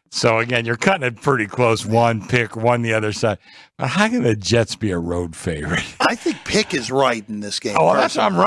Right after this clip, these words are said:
Speaker 1: running the
Speaker 2: Yeah.
Speaker 1: game pick.
Speaker 2: Yeah,
Speaker 1: You know, I
Speaker 2: yeah.
Speaker 1: don't know who to favor in this
Speaker 2: Yeah.
Speaker 1: one, but, I mean, how do you make the Jets a road favorite? I, I don't know. And, you know,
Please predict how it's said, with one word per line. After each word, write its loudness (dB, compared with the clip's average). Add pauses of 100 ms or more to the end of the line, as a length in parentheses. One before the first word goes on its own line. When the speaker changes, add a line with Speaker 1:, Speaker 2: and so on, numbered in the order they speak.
Speaker 1:
running -2
the 0
Speaker 2:
Yeah. 2
Speaker 1:
game 2
pick. 2
Speaker 2:
Yeah, -6
Speaker 1:
You 4
know, 6
I 4
Speaker 2:
yeah. 2
Speaker 1:
don't 2
know 6
who 6
to 2
favor 2
in 0
this 2
Speaker 2:
Yeah. 2
Speaker 1:
one, 2
but, 0 (380)
I -2
mean, 2 (240)
how -2
do -2
you -4
make 0
the 2
Jets 2
a 0
road 2
favorite? 0
I, -4
I 0
don't 0
know. 6
And, 2
you 2
know, 2